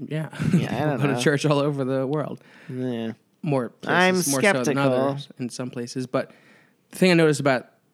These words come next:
Speaker 1: the Norm's clientele was it was
Speaker 2: It's, like, all old people,
Speaker 1: It
Speaker 2: pretty much.
Speaker 1: No, there was, like, a vast array of people.
Speaker 2: Yeah, no, that's
Speaker 1: There
Speaker 2: true.
Speaker 1: were people. There
Speaker 2: There's
Speaker 1: was
Speaker 2: more old
Speaker 1: tourists, people on dates, a,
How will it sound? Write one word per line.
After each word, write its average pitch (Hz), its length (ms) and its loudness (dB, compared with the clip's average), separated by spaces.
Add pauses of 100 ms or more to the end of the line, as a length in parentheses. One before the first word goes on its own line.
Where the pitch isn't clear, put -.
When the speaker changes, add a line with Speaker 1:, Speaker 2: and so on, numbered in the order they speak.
(180)
Speaker 1:
the 127 100 0
Norm's 127 400 2
clientele 123 800 -4 (500)
was 123 680 -2 (800)
it 180 120 2
was 131 460 -4 (120)
Speaker 2:
It's, - 100 -14
like, 104 120 -4
all 98 140 0
old 101 220 -2
people, 98 240 -6
Speaker 1:
It 160 40 0
Speaker 2:
pretty 101 160 -2
much. 98 360 -6
Speaker 1:
No, 135 440 0
there 156 140 0
was, 175 120 0
like, 151 100 0
a 147 40 0
vast 151 440 -4
array 165 260 0
of 160 140 -2
people. 214 280 0
Speaker 2:
Yeah, 220 200 4
no, 175 140 2
that's 151 240 0
Speaker 1:
There 180 120 4
Speaker 2:
true. 139 60 4
Speaker 1:
were 131 80 0
people. 123 580 -2 (160)
There 180 120 2
Speaker 2:
There's 196 100 4
Speaker 1:
was 185 80 2
Speaker 2:
more 233 200 6
old 202 180 4
Speaker 1:
tourists, 190 420 0
people 127 340 -2
on 120 200 -2
dates, 160 600 0 (340)
a, 107 60 -10